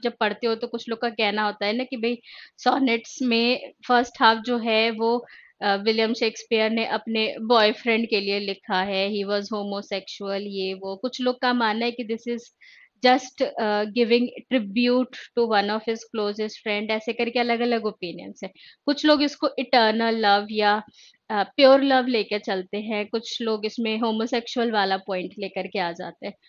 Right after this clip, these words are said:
उसी तरीके से क्रिटिक्स का भी दो अलग-अलग ओपिनियन है। कुछ क्रिटिक्स का मानना है कि ये जो लाए है, ये झूठ को लेकर के है कि वो मुझे, मुझसे झूठ बोल रही है कि तुम बहुत अच्छे दिखते हो और मैं खुश हूँ, मैं उससे झूठ बोलता हूँ कि हाँ, तुम बहुत सच्ची हो, वो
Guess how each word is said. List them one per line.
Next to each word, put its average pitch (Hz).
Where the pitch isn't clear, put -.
उसी 285
तरीके 262
से 294
क्रिटिक्स 277
का 233
भी 247
दो 240
अलग-अलग 240
ओपिनियन 196
है। 294
कुछ 277
क्रिटिक्स 285
का 285
मानना 262
है 285
कि 285
ये 254
जो 262
लाए 247
है, 262
ये 262
झूठ 240
को 254
लेकर 185
के 202
है 254
कि 277
वो 269
मुझे, 302
मुझसे 277
झूठ 277
बोल 262
रही 277
है 269
कि 269
तुम 262
बहुत 233
अच्छे 233
दिखते 247
हो 240
और 247
मैं 247
खुश 233
हूँ, 240
मैं 226
उससे 220
झूठ 226
बोलता 220
हूँ 226
कि 247
हाँ, 214
तुम 220
बहुत 220
सच्ची 220
हो, 226
वो 220